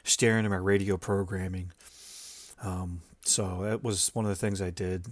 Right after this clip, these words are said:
'cause I, and it's only active during hovering, but yeah, it was one of the things I did to make sure I get the, the head speed where I want it at for, you know, the conditions of the, of the round. <laughs> Any other things you guys wanna add?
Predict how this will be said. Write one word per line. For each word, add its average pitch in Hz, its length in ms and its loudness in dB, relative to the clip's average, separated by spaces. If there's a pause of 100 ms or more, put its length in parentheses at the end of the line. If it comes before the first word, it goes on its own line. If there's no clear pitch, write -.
(160)
'cause 90 520 -2
I, 110 80 -6
and 120 220 0
it's 123 160 0
only 139 220 2
active 117 260 2
during 95 240 0
hovering, 98 460 -2
but 98 180 -4
yeah, 156 160 4
it - 20 6
was 175 140 2
one 165 100 2
of 139 60 -2
the - 40 -6
things 101 180 -2
I 92 40 -2
did 90 280 -2
to 98 140 0
make 98 200 -4
sure 98 240 -2
I 92 80 -2
get 95 200 -4
the, 92 280 -6
the 95 120 -8
head 98 180 -2
speed 95 260 -4
where 92 180 -4
I 87 40 -4
want 92 260 -4
it 87 100 -6
at 90 220 -4
for, 87 300 -4 (840)
you 107 160 -8
know, 92 80 0
the 95 80 0
conditions 110 520 4
of 92 140 4
the, 92 300 2 (600)
of 104 140 0
the 107 100 -2
round. 87 440 2 (240)
<laughs> - 160 2 (1040)
Any 147 160 6
other 147 180 8
things - 400 -2
you - 100 -10
guys 151 160 4
wanna 156 140 2
add? 170 180 2